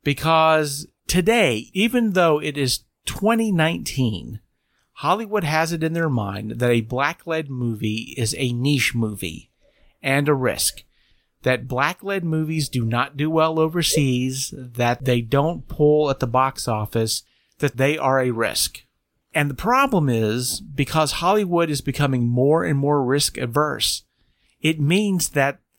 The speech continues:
the ability and the opportunities to make black-led movies are actually getting less and less.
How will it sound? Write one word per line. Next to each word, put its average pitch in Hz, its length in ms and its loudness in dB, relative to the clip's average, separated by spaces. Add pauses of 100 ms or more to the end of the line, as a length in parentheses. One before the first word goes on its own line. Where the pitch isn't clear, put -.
(140)
the 139 540 -2
ability 135 960 0 (540)
and 135 120 2
the 147 80 2
opportunities 165 760 0
to 135 60 -2
make 143 260 0
black-led 151 580 0
movies 139 420 2
are 135 240 -2
actually 156 400 -6
getting 135 360 -2
less 135 360 0
and 131 180 -2
less. 147 540 -2